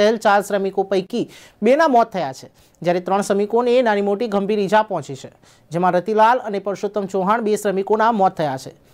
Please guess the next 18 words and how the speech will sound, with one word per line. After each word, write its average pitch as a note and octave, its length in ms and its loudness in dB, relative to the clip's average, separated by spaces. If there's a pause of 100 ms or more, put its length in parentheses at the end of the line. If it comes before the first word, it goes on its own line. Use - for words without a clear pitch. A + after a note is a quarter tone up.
(160)
જ્યારે F3 180 0
ત્રણ F#3+ 220 -2
શ્રમિકો A3+ 480 0
રાજુ F#3 260 2
ચૌહાણ, G3+ 380 -2
રાજકિશોર G3+ 580 0
અને G3+ 180 -2 (380)
તુલસીરામ D4+ 460 2
ચૌહાણ B3+ 320 2
નામના B3 280 0
મજૂરોને A#3 440 0 (400)
આપાતકાલીન C4+ 640 0
સેવા B3 360 2
એકસો A3+ 180 -6
આઠ A3 220 0
દ્વારા A#3 200 4
તત્કાળ A3 380 0
સારવાર, A3 420 2